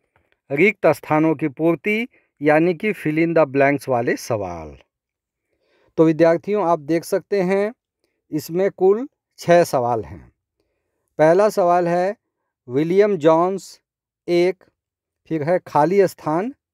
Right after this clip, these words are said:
थे। तो विद्यार्थियों, यहाँ होगा भाषाविद और कानून के ज्ञाता, यानी कि विलियम जोन्स एक भाषाविद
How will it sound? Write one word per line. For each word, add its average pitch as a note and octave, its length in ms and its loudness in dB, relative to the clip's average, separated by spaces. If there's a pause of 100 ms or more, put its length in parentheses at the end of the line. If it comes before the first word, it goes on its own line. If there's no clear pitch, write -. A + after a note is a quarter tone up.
(300)
थे। A#2 260 -2 (880)
तो F3 80 2
विद्यार्थियों, F3+ 560 2
यहाँ F3 360 -2
होगा F3 400 0 (500)
भाषाविद F#3 880 -2 (360)
और D#3+ 320 -2 (180)
कानून C#3 460 -2
के E3 320 -4 (420)
ज्ञाता, A2 540 -8 (840)
यानी D#3+ 320 2
कि A3 260 -6
विलियम D#3 420 0
जोन्स E3 520 -2 (100)
एक D3 220 -6
भाषाविद F3 720 -2